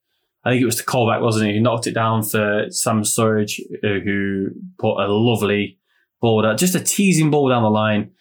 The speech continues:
And Zinchenko, just really important that you make these runs and you, 'cause even if he hadn't have got it this time, if Tim Ream had,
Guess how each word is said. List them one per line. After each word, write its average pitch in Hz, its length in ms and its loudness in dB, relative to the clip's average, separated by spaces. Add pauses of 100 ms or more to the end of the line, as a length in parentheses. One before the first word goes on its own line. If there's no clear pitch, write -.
(220)
And 151 100 2
Zinchenko, 180 800 0
just - 400 -4
really 175 360 2
important 165 500 0
that 110 60 -2
you 117 180 4
make 135 220 2
these 127 200 2
runs 127 240 2
and 104 140 2
you, 113 180 2 (320)
'cause - 200 0 (420)
even 185 320 4
if 180 100 2
he 185 100 0
hadn't 170 280 0
have 143 80 -2
got 147 140 0
it 143 60 0
this 139 140 -2
time, 95 280 0
if 101 240 -4
Tim 147 260 2
Ream 143 220 2
had, 117 460 0